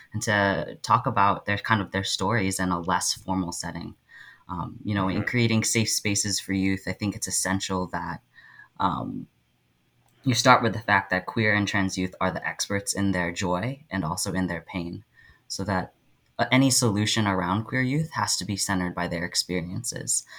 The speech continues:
Speaker 1: Um, and they should
Speaker 2: Mm-hmm.
Speaker 1: absolutely have a place at the table for informing the direction of any organization. So I think, you know, adults can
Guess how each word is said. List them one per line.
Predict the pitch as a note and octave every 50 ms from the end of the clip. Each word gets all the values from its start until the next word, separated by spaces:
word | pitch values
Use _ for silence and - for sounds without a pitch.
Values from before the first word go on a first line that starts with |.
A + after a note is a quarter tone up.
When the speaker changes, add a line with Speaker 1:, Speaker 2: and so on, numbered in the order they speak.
| - - - _ -
Speaker 1:
Um, | F2+ F2+ F2+ F2+
and | F#2 F#2+
they | F2+ F2
should | - - G2
Speaker 2:
Mm-hmm. | G2 F#2+
Speaker 1:
absolutely | - - - A2 - G2 G#2 F#2
have | - - G2+ F#2+
a | F#2
place | D#2+ - - G2+ G2+ G2 - -
at | -
the | - E2
table | - - G2 F#2+ F2+ F2 F2
for | - - G2 -
informing | F2+ F2 F2 - - F#2+ F2+ F#2 F2+ E2+ E2+
the | E2+
direction | - E2 D#2 D#2+ F2+ - - - - D2
of | D2+ D#2 -
any | E2+ E2 E2 E2 - _ _
organization. | - F2+ E2+ E2 E2+ E2 D#2 - - - - - - - - - - _ _ - - - - _ _
So | - - A2+ G#2+ - - -
I | A2+
think, | A#2+ C#3 C#3 - - - _ _ _ _ _ _ _ -
you | A#2+ B2
know, | A2+ E2+
adults | G2 G#2 F#2+ - A#2+ C3 D3 D3 D3 - - - -
can | - - - B2 A2 G#2 G2+ G2 G2 G2 G2 G2+